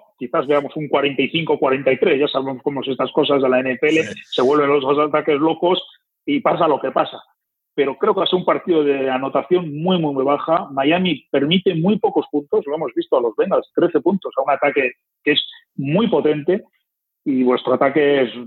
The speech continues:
Speaker 1: yo creo que es, es sensiblemente inferior al de Cincinnati, bastante inferior, y debería, ahí Miami, yo creo que si os limita a diez puntos,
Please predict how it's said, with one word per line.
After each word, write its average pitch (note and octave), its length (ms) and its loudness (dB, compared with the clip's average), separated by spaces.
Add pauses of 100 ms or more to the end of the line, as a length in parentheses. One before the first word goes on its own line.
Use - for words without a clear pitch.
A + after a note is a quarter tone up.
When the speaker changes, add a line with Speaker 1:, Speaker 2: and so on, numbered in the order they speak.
(100)
Speaker 1:
yo B2 160 0
creo C3 200 2
que C3 160 0
es, C3 100 -2
es C#3 160 0
sensiblemente C#3+ 680 0
inferior C3 420 -2
al C3 100 0
de A#2+ 100 -4
Cincinnati, B2+ 600 -2
bastante C#3+ 480 -4
inferior, C3 480 -4 (680)
y D3+ 140 0
debería, D3 680 2
ahí C#3+ 240 -2
Miami, E3+ 560 -2 (120)
yo D3+ 140 -6
creo E3+ 180 -6
que D3 80 -4
si D3+ 100 -6
os C3+ 80 -6
limita C#3+ 560 -2
a B2+ 160 -4
diez E3 220 0
puntos, D3+ 440 0